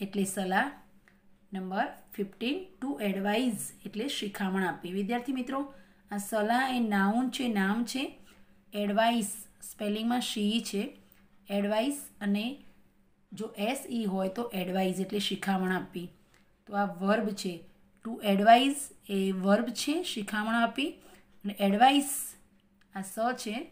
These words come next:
તો સલાહ. મિત્રો, ખાસ ધ્યાન રાખજો. Now activity ten, use the words in your sentences. એટલે કે નીચે આપેલા જે શબ્દો છે તેને તમારા વાક્યોમાં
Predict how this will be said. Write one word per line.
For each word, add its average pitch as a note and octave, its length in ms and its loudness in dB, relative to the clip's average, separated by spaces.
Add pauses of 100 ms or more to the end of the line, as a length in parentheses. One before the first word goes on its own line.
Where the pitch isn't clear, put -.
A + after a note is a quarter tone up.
(420)
તો G#3 100 -10
સલાહ. F#3+ 520 -4 (220)
મિત્રો, G3+ 320 -4
ખાસ G3+ 480 -4
ધ્યાન G3 300 0 (340)
રાખજો. G3 480 -4 (2000)
Now A3 400 -8
activity G3 520 -10
ten, G3+ 180 -2 (720)
use B3+ 280 -4
the B3 120 0
words G#3 500 -4 (200)
in G3 420 -2
your F#3 280 -4 (160)
sentences. F3+ 560 -6
એટલે - 600 -20
કે G3+ 100 -2
નીચે G3 380 0
આપેલા A3 300 2
જે G#3+ 140 -4
શબ્દો G3+ 400 0
છે B3+ 280 0
તેને G3+ 200 -2
તમારા F#3+ 400 -2
વાક્યોમાં G3+ 640 -2